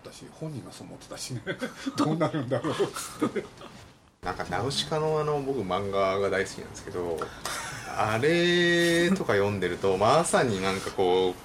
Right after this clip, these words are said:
Speaker 2: う、自分でも分からないものに向かって書いてる感じがすごいして、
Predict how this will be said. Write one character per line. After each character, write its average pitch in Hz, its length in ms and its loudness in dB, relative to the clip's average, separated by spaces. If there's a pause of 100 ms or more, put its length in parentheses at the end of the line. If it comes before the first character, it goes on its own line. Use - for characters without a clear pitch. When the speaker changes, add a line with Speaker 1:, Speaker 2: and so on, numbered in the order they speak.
(280)
Speaker 2:
う、 110 40 -10
自 107 200 0
分 208 220 4
で 220 80 4
も 135 160 4
分 117 60 0
か 160 80 4
ら 170 100 4
な 139 140 4
い 101 60 4
も 98 160 0
の 95 120 0
に 90 80 -2 (220)
向 95 120 -4
か 104 140 4
っ 101 60 -2
て 135 340 6 (580)
書 120 80 4
い 113 80 4
て 101 120 2
る 87 100 -2
感 87 300 -6
じ 90 100 -6
が 90 140 -2
す - 140 -8
ご 95 140 0
い 85 40 -4
し - 100 -6
て、 131 320 4